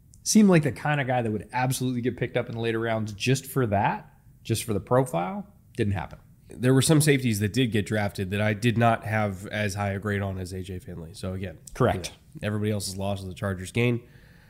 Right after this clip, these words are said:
Speaker 2: Uh, and that brings us to the report card.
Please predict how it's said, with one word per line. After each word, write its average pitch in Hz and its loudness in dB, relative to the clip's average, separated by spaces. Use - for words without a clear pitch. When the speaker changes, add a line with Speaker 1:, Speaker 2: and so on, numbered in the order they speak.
Speaker 2:
Uh, 107 2
and 139 8
that 180 8
brings 175 6
us 151 2
to 165 0
the - -6
report 147 -4
card. - -8